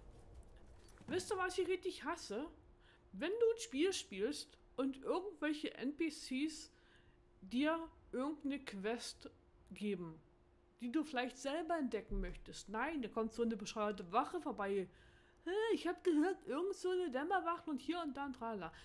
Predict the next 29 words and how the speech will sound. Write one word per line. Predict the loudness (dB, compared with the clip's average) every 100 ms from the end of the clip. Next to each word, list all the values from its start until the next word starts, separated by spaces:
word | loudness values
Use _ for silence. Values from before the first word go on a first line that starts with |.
| -10
Das | -6 0
mag | 2 2 0
ich | 0
nicht. | 0 0 -2
Ich, | -6 -4
ich | -2 0
möchte | 0 0 0
das | 0 -2 -4
alleine | -2 0 0 2
entdecken. | 2 0 0
Ich | 0
möchte | 2 0 -2
nicht, | -2 -2
dass | -4
die | -2
N | -2 -2
P | -4
Cs | -6 -6 -6 -6
sagen, | -2 0 0 0 -2 -4 -16 -20 -14
"Da | -2 2
und | 2 2
da | 0 0
ist | 0
eine | -2
Quest" | -2 -2 -2 -4
und | -6 -8
so. | -8 -12 -12 -20 -20 -20 -12
Das, | -6 -6 -2
das, | -2 -2